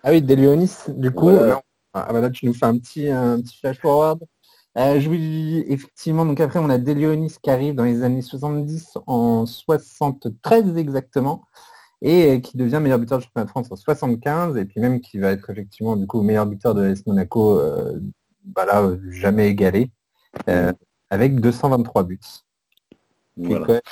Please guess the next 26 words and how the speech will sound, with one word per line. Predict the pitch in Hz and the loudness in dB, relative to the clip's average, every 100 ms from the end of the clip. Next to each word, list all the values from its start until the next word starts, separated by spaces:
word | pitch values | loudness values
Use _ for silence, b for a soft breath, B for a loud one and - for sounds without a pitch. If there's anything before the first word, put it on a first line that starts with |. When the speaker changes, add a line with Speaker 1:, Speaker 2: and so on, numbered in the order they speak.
| B B | B B
Speaker 1:
une | 104 - | -14 -12
belle | 147 | -4
palanquée | 135 120 117 117 | 0 0 0 -4
de | |
buts. | 135 180 | -4 -4
Ce | - | 0
qui | 156 | 2
est, | 139 139 135 139 | 4 4 2 0
ce | |
qui | - | -2
est | 135 | -2
intéressant, | 135 143 139 | 0 -2 -4
c'est | 165 135 | -6 -6
que | 131 | -2
lui | 123 151 | -2 0
est | 143 | 2
resté | 123 139 - 160 | 2 0 -2 -2
même, | 143 147 143 | -2 -2 0
euh, | 110 104 | 0 -2
alors | - 117 120 | -2 0 0
que | - 117 117 113 | 0 2 2 2
Monaco | 135 131 165 | 2 0 0
faisait | 139 120 | -2 0
déjà | 135 160 | 2 2
le | |
yo-yo, | 143 135 147 | 2 2 0